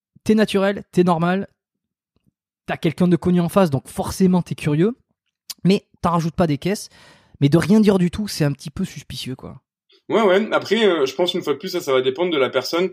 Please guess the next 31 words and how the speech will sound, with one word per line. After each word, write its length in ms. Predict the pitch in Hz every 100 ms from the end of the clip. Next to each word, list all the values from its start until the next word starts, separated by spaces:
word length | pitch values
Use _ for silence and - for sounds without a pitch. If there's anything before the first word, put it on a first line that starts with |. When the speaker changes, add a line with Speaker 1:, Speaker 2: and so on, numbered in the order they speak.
| - - -
Speaker 2:
Euh, 360 | 131 131 135 123
je 80 |
pense 180 | - 175
qu'il 120 | -
y 20 | 147
en 40 |
a 80 | 175
qui 180 | - 139
adorent 300 | 127 165 165
parler 220 | 147 151
de 40 |
leur 100 | 135
métier 520 | 127 127 151 170 -
et 60 | 127
qui, 160 | - 120
du 100 | 117
coup, 280 | 160 165 127
euh, 280 | 117 117
seraient 280 | 117 - 127
hyper 300 | 127 135 143
contents 300 | - 135 151
que 140 | 151 123
je 80 |
les 100 | 120 117
questionne 380 | 120 143 139
à 180 | 123 113
fond, 340 | 110 143 139 123
euh, 40 |
pendant 200 | 120 117
la 80 | 110
séance. 460 | 127 160 190 -